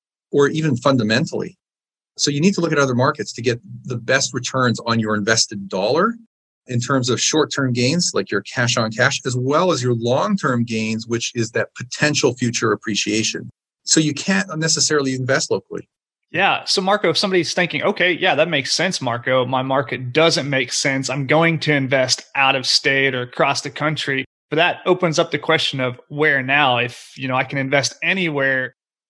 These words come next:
Speaker 2: where do I even start? How'd you cross that bridge?
Speaker 1: So the fifty thousand foot answer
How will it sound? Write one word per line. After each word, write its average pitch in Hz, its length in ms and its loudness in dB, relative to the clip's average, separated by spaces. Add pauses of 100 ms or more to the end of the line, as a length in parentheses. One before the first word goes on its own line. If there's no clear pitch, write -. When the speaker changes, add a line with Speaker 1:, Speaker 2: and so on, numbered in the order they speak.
Speaker 2:
where 151 160 -2
do 190 80 2
I 170 100 2
even 147 240 -2
start? 135 500 0
How'd - 300 0
you 180 280 -4
cross 156 340 0
that 143 180 2
bridge? 117 420 -2 (720)
Speaker 1:
So 135 520 4 (240)
the 117 240 2 (160)
fifty 185 240 -2
thousand 110 380 2
foot 113 180 2
answer 110 540 0